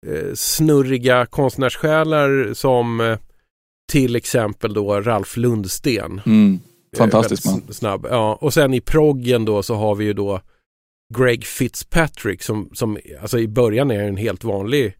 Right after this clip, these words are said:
Speaker 1: oborstad proggare, men ju längre sjuttiotalet går, desto mer synt,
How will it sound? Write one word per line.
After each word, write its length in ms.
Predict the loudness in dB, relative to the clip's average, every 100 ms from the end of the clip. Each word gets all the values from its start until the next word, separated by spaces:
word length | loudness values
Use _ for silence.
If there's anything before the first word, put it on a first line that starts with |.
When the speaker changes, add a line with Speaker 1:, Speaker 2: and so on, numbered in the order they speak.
| -20 _ _ -6
Speaker 1:
oborstad 460 | -4 -4 -6 -8
proggare, 440 | -4 -4 0 0 0
men 140 | 0
ju 100 | 0
längre 260 | 2 0 0
sjuttiotalet 480 | -2 -4 -2 -2 0
går, 200 | 0 0
desto 220 | -2 -2
mer 560 | 0 0 2 2 0 -6 -20 _ _ _ _ _ -8
synt, 960 | -4 2 2 4 0 -4 -8 -8 -8